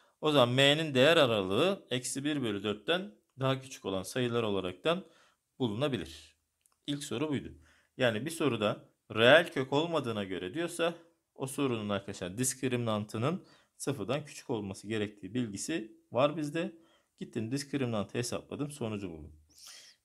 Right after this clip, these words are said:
Bir sonraki soruya gelelim. Bir sonraki soruya gelelim. Diyor ki soru bize, bu denklemin de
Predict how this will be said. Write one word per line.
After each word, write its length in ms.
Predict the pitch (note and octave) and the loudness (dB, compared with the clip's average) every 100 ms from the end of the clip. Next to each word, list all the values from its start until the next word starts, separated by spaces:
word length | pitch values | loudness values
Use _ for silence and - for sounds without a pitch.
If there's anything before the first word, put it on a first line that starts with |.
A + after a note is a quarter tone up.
| - | -6
Bir 60 | |
sonraki 340 | - G3 F#3 - | 2 2 2 0
soruya 280 | E3 E3 | 2 2
gelelim. 460 | D#3+ A#2+ F2 D#2+ - _ _ - | 4 2 0 -2 -10 _ _ -14
Bir 40 | B2+ | -8
sonraki 300 | C3+ A#2+ A#2 | -6 -6 -6
soruya 300 | A#2 A2+ A2+ | -2 0 0
gelelim. 380 | F#2 E2+ F#2+ - | -2 -4 -8 -8
Diyor 160 | C#3+ F#3+ | 0 0
ki 120 | - | 0
soru 260 | C#3+ G#2 E2+ | -2 -2 -2
bize, 300 | F2+ E3 G#3 _ _ _ _ _ _ - | -4 -6 -8 _ _ _ _ _ _ -4
bu 120 | F3+ | 4
denklemin 580 | G#3+ G#3 G3+ D#3+ C#3+ C#3+ | 6 6 4 2 2 2
de 300 | G#3 C#4+ D4+ | 2 2 -2